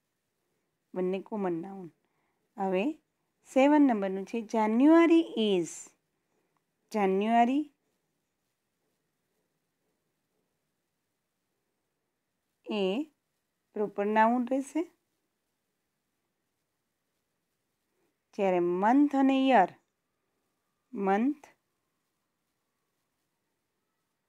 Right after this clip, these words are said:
યર બંને રહેશે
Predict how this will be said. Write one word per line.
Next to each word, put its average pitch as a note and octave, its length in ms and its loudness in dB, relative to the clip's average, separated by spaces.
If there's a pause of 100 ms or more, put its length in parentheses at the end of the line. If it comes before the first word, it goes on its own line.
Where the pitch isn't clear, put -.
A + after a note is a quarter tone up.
(960)
યર G#3+ 480 -2 (1000)
બંને A3+ 520 -2
રહેશે A#3 520 -4